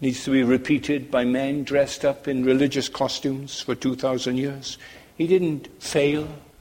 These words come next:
to save us so that we are heading for purgatory and we've got to spend centuries there while people pay for masses to be said for us, to deliver us from the purging that has to go on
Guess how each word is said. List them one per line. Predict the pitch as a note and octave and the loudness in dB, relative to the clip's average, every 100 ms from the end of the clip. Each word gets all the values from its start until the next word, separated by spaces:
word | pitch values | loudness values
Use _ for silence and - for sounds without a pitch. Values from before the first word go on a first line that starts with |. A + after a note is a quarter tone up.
| - - - - | -20 -20 -20 -10
to | C#3+ | -8
save | - D#3+ D3 D3 | 2 4 4 2
us | C#3+ | -4
so | - - | -6 -4
that | C#3 D3 | -2 0
we | C#3 C#3 | 0 2
are | C#3+ C3+ | 0 0
heading | D3+ C3+ C#3 | 0 2 -2
for | B2 C3+ | -2 -4
purgatory | - C#3 C#3 C#3 C#3+ C3+ C#3 | 2 2 0 -4 -4 -4 -6
and | C3+ | -6
we've | B2+ B2 | -4 -2
got | B2+ | -2
to | A#2 | -4
spend | - C3+ B2 A#2 | -6 -6 -4 -4
centuries | C3+ A#2+ B2+ B2 B2 A#2+ - | -4 -4 -4 -4 -6 -8 -6
there | B2 A#2+ B2+ | -6 -4 -6
while | A#2 A#2 | -8 -10
people | A2+ A#2+ - B2+ - - - - - - - - - - | -8 -10 -10 -14 -14 -20 -20 -20 -20 -20 -18 -20 -20 2
pay | C3+ B2+ | 6 6
for | B2 B2+ | 4 0
masses | B2+ C3+ - C#3 - | 0 -2 -4 -4 -4
to | C3 | -6
be | B2 | -8
said | A#2+ B2+ B2 | -4 -4 -4
for | - B2+ | -4 -8
us, | B2+ - - | -8 -14 -12
to | B2 | -10
deliver | A#2+ A#2 A#2 B2 | -8 -8 -10 -12
us | A#2+ - - - - _ _ _ _ _ _ _ _ _ _ _ _ _ _ _ _ | -16 -16 -16 -18 -20 _ _ _ _ _ _ _ _ _ _ _ _ _ _ _ _
from | - C#3 B2 B2+ A2+ - _ _ _ _ _ - | -18 -12 -10 -10 -14 -20 _ _ _ _ _ -10
the | A2+ | -4
purging | - B2 A#2 C3+ C#3+ C3+ C#3 | 2 4 4 0 -6 -10 -10
that | B2+ A#2 | -10 -8
has | B2+ - - - - - | -8 -8 -10 -18 -10 -8
to | |
go | A#2+ B2+ B2 C3+ | 0 2 2 0
on | D3 | -6